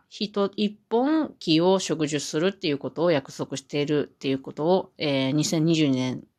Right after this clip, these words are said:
からかなのかな、してたそうです。ということを今日は皆さんにお伝えしま-、してみました。楽しくないですか？<laughs> というわけで、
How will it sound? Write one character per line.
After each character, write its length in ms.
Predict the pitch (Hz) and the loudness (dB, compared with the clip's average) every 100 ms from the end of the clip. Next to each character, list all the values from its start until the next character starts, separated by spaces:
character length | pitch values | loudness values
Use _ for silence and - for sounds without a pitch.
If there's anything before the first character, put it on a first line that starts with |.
| _ _ | _ _
か 200 | - 277 | 2 4
ら 140 | 262 | 4
か 120 | - | 0
な 140 | 127 120 | -2 -2
の 120 | 123 | -4
か 140 | - | -4
な、 240 | 147 180 - | -2 -2 -4
し 80 | - | -8
て 140 | - 170 | -4 -4
た 120 | 135 | -2
そ 360 | 190 185 139 | 2 2 2
う 60 | 120 | -2
で 200 | 143 175 | 2 2
す。 220 | 185 - _ - - - - _ _ _ _ - | 2 -6 _ -20 -20 -20 -20 _ _ _ _ -2
と 80 | 277 | 2
い 80 | 277 | 4
う 80 | |
こ 100 | 277 | 2
と 220 | 254 233 254 | 6 8 6
を 20 | |
今 60 | 220 | 6
日 160 | 185 | 4
は 200 | 170 160 | 6 6
皆 180 | 160 165 | 4 2
さ 140 | 156 151 | 0 -2
ん 40 | |
に 60 | 139 | -4
お 60 | |
伝 240 | 151 - 139 | -6 -4 -4
え 40 | |
し 140 | - | -2
ま-、 160 | 156 156 156 | -4 -6 -6
し 160 | - | -10
て 100 | - | -4
み 100 | 165 | -2
ま 140 | 165 156 | 0 -2
し 40 | |
た。 320 | - 127 - - | -2 -2 -2 0
楽 200 | 185 233 | 0 2
し 60 | |
く 100 | - | 0
な 100 | 240 | 2
い 40 | 220 | 4
で 100 | 214 | 4
す 80 | - | 4
か？ 380 | 196 190 208 - | 4 4 4 -4
<laughs> 220 | - - | 2 8
と 40 | - | 8
い 140 | 233 | 8
う 60 | 240 | 4
わ 80 | 220 | 0
け 160 | - 180 | -4 -6
で、 320 | - 165 | -4 -6